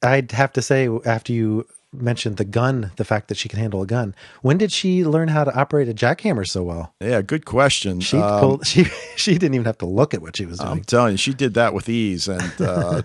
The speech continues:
Speaker 1: <laughs>
Speaker 2: I, I did my summer with a jackhammer and, and yeah.
Speaker 1: <laughs>
Speaker 2: Anyway, um, but how brilliant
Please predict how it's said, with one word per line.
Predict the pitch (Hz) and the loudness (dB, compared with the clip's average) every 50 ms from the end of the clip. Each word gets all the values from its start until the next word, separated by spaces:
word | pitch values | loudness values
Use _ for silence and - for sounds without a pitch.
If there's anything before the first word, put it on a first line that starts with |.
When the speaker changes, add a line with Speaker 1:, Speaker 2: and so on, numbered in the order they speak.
| _ | _
Speaker 1:
<laughs> | _ - - | _ -20 -16
Speaker 2:
I, | 85 90 101 113 120 117 - - _ _ _ _ _ _ - - | -12 -6 -4 -4 -6 -6 -10 -20 _ _ _ _ _ _ -6 -4
I | 107 120 | -4 -4
did | 120 - 147 139 113 | -2 -2 -2 -2 0
my | 113 107 101 | 0 0 0
summer | 92 - - 120 104 101 98 95 | 0 0 0 0 2 2 0 0
with | 98 95 | -2 -2
a | 98 85 | -4 -4
jackhammer | - 101 95 95 90 - - 95 82 78 78 78 80 85 | -2 -2 0 0 -2 -4 -4 -6 -6 -6 -8 -8 -8 -8
and, | 85 82 | -8 -8
and | 82 85 90 87 85 85 80 85 - _ _ _ _ _ _ - - - - - _ - - 131 - - - - - 139 - | -8 -8 -6 -6 -6 -6 -8 -10 -12 _ _ _ _ _ _ -20 -20 -20 -20 -16 _ -2 -2 -2 -2 -4 -12 -4 -4 -2 0
yeah. | - 170 - - 175 131 - | 0 -2 -2 -2 -2 -4 -2
Speaker 1:
<laughs> | - | 2
Speaker 2:
Anyway, | - 143 143 139 127 113 101 90 82 90 101 107 | 6 6 8 8 6 6 4 2 0 -2 -4 -2
um, | - 127 123 123 120 120 113 - _ _ _ _ - _ _ _ _ _ _ _ _ _ _ - | 2 4 6 8 8 6 6 4 _ _ _ _ -20 _ _ _ _ _ _ _ _ _ _ -4
but | 127 147 147 - _ _ - | 0 0 0 0 _ _ -6
how | - 123 175 202 226 220 | -4 -2 0 2 0 0
brilliant | 165 120 104 - 117 131 156 180 208 214 185 123 101 92 | -2 -4 -4 -2 -2 0 0 0 0 0 0 -2 -2 -4